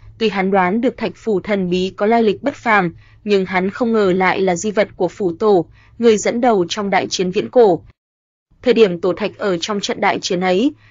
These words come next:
sau khi phong ấn xong Tam Vương, cũng đã bị trọng thương, giờ có lẽ đang ở trạng thái ngủ say. Còn liệu có gọi được hắn dậy hay không thì phải xem cơ duyên của ngươi.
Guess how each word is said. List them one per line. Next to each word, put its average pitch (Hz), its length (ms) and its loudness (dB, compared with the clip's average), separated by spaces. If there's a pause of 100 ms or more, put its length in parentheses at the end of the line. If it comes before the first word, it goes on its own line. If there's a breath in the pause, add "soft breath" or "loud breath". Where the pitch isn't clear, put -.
sau - 200 -2
khi 196 260 -6
phong 202 160 -4
ấn 185 200 -2
xong 214 260 -6
Tam 208 200 -2
Vương, 233 260 2 (340 soft breath)
cũng 214 180 2
đã 220 100 4
bị 220 200 -4
trọng 214 220 -4
thương, 226 280 2 (300 soft breath)
giờ 214 320 0
có 190 100 -4
lẽ 202 300 0
đang 226 240 -2
ở 185 120 -4
trạng 180 280 -6
thái 190 160 -6
ngủ 202 220 0
say. 202 400 -2 (320)
Còn 233 160 2
liệu 226 220 4
có - 160 -4
gọi 202 220 2
được 190 200 -2
hắn 190 200 -4
dậy 208 220 -2
hay 202 160 -4
không 208 300 -4
thì 196 100 -6
phải 170 200 -4
xem 214 260 -6
cơ 208 160 0
duyên 240 320 2
của 180 140 -2
ngươi. 202 360 4